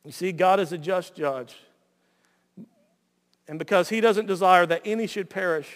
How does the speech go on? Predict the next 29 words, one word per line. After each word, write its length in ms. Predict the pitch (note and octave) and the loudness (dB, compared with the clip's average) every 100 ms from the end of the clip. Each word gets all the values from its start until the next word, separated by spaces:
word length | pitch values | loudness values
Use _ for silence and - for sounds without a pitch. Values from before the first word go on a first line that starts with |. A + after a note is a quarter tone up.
| _ _ _ _ _ _ _ | _ _ _ _ _ _ _
he 100 | E3+ | -12
sent 260 | D#3+ F#3+ F3+ | -8 -6 -6
his 120 | E3 | -4
only 220 | F3 E3+ | -4 -6
son, 260 | E3 E3+ D#3+ | -8 -8 -6
Jesus, 520 | D#3 D#3 C#3+ - _ _ | -8 -10 -12 -20 _ _
into 240 | E3 F#3 F3 | -10 -8 -8
the 120 | E3 | -8
world 340 | D3 C3+ - _ _ _ _ _ - | -6 -8 -10 _ _ _ _ _ -10
to 60 | |
die 260 | D#3 E3+ G3+ | 4 8 8
on 80 | G3 | 4
the 60 | |
cross 300 | F#3 F#3+ F3 | 0 0 0
to 80 | G3 | -2
pay 140 | G3+ | -4
your 240 | F3 F3+ F#3 | -4 -2 -4
penalty 340 | F#3+ F3 F3 | -6 -8 -8
and 120 | D#3 | -8
mine, 320 | D#3 D#3+ C#3+ - _ _ _ _ _ _ _ _ | -4 -4 -4 -10 _ _ _ _ _ _ _ _
for 360 | - G3+ F3+ F#3+ | -2 2 2 2
the, 140 | E3+ | -4
the 100 | F3+ | -4
penalty 360 | G3+ G#3 G3 F3+ | -4 -4 -4 -6
for 280 | G#3 G3+ | -2 -2
our 100 | E3 | -2
sin, 260 | D3+ - D#3+ | -4 -8 -8
and 100 | D#3 | -8
to, 220 | D#3 F#3+ | -10 -12